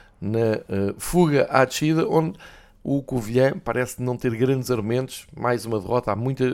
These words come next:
muitos jogos seguidos a perder, eh, não sai dos cinco pontos, vamos ver se conseguem dar a volta então a essa situação. Fica feito então o, o panorama do campeonato português, eh, e partimos então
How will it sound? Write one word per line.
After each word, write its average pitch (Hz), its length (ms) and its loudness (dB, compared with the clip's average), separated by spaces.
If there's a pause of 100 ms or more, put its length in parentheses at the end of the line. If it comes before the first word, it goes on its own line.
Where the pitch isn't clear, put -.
(180)
muitos 127 260 -2
jogos 120 200 0
seguidos 120 240 -6
a 120 60 -2
perder, 117 440 0 (540)
eh, 113 300 2
não 117 200 2
sai 113 220 4
dos 117 180 -2
cinco 123 240 -6
pontos, 143 420 -2 (120)
vamos 101 240 -8
ver 98 120 -8
se - 80 -14
conseguem 98 400 -6
dar 98 180 -2
a 98 60 -2
volta 95 260 -6
então 101 220 -4 (420)
a 113 60 0
essa 120 280 2
situação. 104 560 -4 (360)
Fica 254 260 2
feito 214 240 8
então 196 280 4
o, 156 760 -2 (440)
o 196 100 2
panorama 151 560 6
do 123 260 -4
campeonato 117 880 -2
português, 131 640 0 (400)
eh, 117 380 6
e 160 80 2
partimos 151 480 4
então 156 420 2